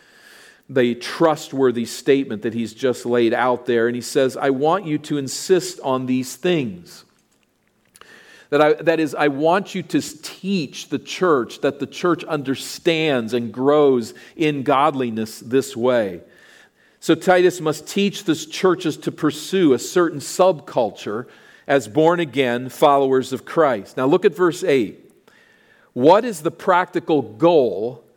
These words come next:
that Titus is to aim at?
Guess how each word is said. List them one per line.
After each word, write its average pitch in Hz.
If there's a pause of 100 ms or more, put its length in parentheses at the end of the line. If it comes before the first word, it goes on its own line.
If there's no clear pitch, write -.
(580)
that 143
Titus 160
is 151
to 190
aim 196
at? 85